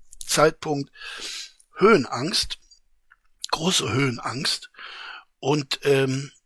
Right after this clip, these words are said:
ich musste da hoch auf diesem Berg. Und wie das nun in Sri Lanka nun einmal ist, äh, mit deutschen Sicherheitsvorschriften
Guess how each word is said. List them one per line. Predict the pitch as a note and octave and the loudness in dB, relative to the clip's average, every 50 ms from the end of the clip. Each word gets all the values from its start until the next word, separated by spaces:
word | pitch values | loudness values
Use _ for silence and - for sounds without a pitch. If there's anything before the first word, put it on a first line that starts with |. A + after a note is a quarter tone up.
| _ _ _ _ - - - - | _ _ _ _ -16 -10 -4 0
ich | D3 D3 C#3+ | 0 2 2
musste | D3 F3 E3+ - - E3 | 2 2 2 2 2 0
da | C#3+ D3 C#3 C3+ - | 0 2 2 2 2
hoch | G3+ D3+ - - - - - | 0 0 -2 -4 -8 -8 -6
auf | - C3+ - - | -6 -6 -6 -6
diesem | - C3+ B2+ C3 B2+ A#2 | -6 -6 -6 -4 -2 0
Berg. | C3+ C#3 - - - - - - _ | 2 2 2 0 -4 -8 -14 -12 _
Und | - C#3 C3+ C3+ C3 C#3 | -6 -4 -4 -4 -4 -4
wie | D3+ D#3+ | -2 0
das | F3+ D#3 C#3+ - C#3+ | 2 2 2 2 2
nun | C#3+ E3 E3+ F3 E3+ D3 - | 2 2 2 2 0 -4 -6
in | D#3 D#3+ D#3 | -8 -6 -2
Sri | D3+ - - C#3+ | -2 -2 0 2
Lanka | C#3+ C#3+ C#3 F3+ F3+ - D#3+ | 4 4 4 4 4 0 -2
nun | D#3 E3 C#3+ C#3 C3+ | -2 -2 -2 -4 -4
einmal | - - C#3 D3 D3 C#3 B2+ - | -2 0 0 2 2 2 0 0
ist, | - - F#3 C4 - - - - - - - - - - - - - - - - - - - - - - _ _ _ _ _ - | -2 -2 0 2 2 0 0 -2 -8 -10 -10 -10 -10 -10 -10 -12 -10 -12 -12 -12 -14 -14 -16 -18 -20 -20 _ _ _ _ _ 4
äh, | D3+ D3+ D3+ D3+ D3+ D3 C#3+ D3 - - - - - - _ _ _ _ _ _ _ _ _ _ _ _ _ - | 8 10 10 12 10 10 8 6 2 -2 -6 -8 -12 -16 _ _ _ _ _ _ _ _ _ _ _ _ _ -2
mit | - D#3 - - - - | 0 0 0 0 -2 -4
deutschen | B2 - D3+ D#3+ E3+ - - - G3+ E3 | -2 2 4 4 6 6 6 6 4 4
Sicherheitsvorschriften | D#3 F#3+ F#3+ - E3 D3+ E3+ E3 E3 D#3+ - - - - - - - D#3+ D3 - - D3 D#3+ D#3+ - - - F#3 E3+ D#3+ D#3 D3 - | 2 2 2 2 2 4 4 4 4 2 0 -4 -6 -8 -6 0 4 4 4 4 4 0 -2 -4 -4 -6 -6 -4 -2 -2 -2 -2 -6